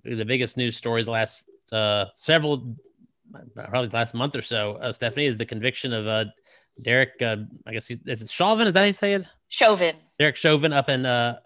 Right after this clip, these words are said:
Speaker 1: Minnesota, uh, for the death of George Floyd. And, you know, Stephanie, I, you know, I, I kept thinking about this last night, and I think, I think that it's a, I think that the,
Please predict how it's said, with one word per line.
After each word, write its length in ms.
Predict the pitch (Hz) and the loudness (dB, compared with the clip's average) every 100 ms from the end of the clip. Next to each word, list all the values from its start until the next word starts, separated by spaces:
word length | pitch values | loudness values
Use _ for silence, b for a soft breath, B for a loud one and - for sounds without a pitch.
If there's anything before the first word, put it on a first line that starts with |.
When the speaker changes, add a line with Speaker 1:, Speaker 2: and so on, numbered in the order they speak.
| 147 | -8
Speaker 1:
Minnesota, 640 | 151 139 143 135 131 135 b b b b b _ | -6 -2 0 2 2 0 b b b b b _
uh, 160 | 120 | -2
for 120 | 117 127 | 0 -2
the 100 | 120 | 0
death 240 | 139 135 | 0 0
of 60 | 120 | 0
George 240 | 131 117 | -2 -2
Floyd. 400 | - 165 160 160 | -2 2 4 4
And, 280 | 180 - 196 | 0 -4 2
you 60 | |
know, 40 | 208 | 2
Stephanie, 340 | - 226 220 | 2 2 2
I, 140 | 180 - - B B B - _ _ _ _ _ _ _ _ _ _ _ _ _ _ _ | 2 0 -4 B B B -18 _ _ _ _ _ _ _ _ _ _ _ _ _ _ _
you 80 | 175 | 2
know, 80 | 160 | 4
I, 180 | 180 220 | 4 2
I 80 | 220 | -2
kept 260 | - 294 | -2 -2
thinking 220 | - 240 | 0 0
about 160 | 196 190 | 2 0
this 160 | 185 180 | 0 2
last 240 | 170 - | 2 2
night, 260 | 147 135 131 | 0 0 0
and 280 | 143 123 120 B B B - | 0 0 -4 B B B -2
I 60 | |
think, 400 | 165 220 254 254 _ _ | 0 4 2 0 _ _
I 80 | - | -2
think 180 | 190 240 | 0 2
that 120 | 262 | 2
it's 180 | 240 - | 2 2
a, 240 | 156 139 135 | 2 2 0
I 80 | 165 | 0
think 240 | - 262 | 0 -4
that 160 | 247 - | -6 -4
the, 420 | 185 160 147 | -2 0 -2